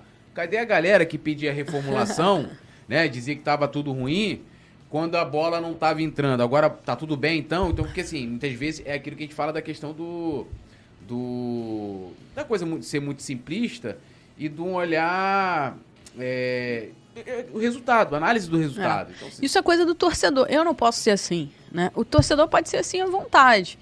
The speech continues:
Speaker 2: mas eu não posso ser, ser assim. Meu trabalho, ele também não pode ser influenciado se o torcedor gostou ou não do que eu
Speaker 1: Sim.
Speaker 2: falei. Eu não, eu, eu respeito demais quem me segue, né? É, gosto muito de ter um contato com, com a galera, de trocar ideia e et cetera.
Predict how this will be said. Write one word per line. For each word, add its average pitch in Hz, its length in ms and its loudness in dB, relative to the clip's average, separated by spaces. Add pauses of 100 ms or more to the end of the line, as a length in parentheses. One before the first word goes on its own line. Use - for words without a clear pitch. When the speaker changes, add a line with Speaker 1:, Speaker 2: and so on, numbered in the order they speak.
(420)
Speaker 2:
mas 190 300 2
eu 247 140 6
não 262 120 -2
posso 202 260 4
ser, 185 220 4 (140)
ser 185 100 0
assim. 170 220 0
Meu 175 180 2
trabalho, 220 540 8
ele 247 220 0
também 233 260 0
não 240 100 -2
pode 254 220 4
ser - 80 -6
influenciado 233 600 0
se - 80 -14
o 254 40 -8
torcedor 240 400 -2
gostou 226 420 0
ou 302 60 0
não 240 200 -2
do 277 80 0
que 254 40 0
eu 269 60 2
Speaker 1:
Sim. 262 60 -6
Speaker 2:
falei. 233 380 4 (520)
Eu 277 160 8
não, 302 220 2
eu, 254 320 8
eu 226 140 12
respeito 233 500 2
demais 202 360 -2
quem 190 200 -4
me 190 80 -4
segue, 196 580 2 (160)
né? 180 300 2 (140)
É, 170 260 2
gosto 175 540 4
muito 202 520 0
de 175 140 -2
ter 190 220 0
um 185 60 -2
contato 180 420 0
com, 180 220 -4
com 180 140 0
a 170 40 6
galera, 170 520 4
de - 140 -4
trocar 170 320 0
ideia 185 420 4
e 170 120 0
et 170 100 -6
cetera. 233 520 4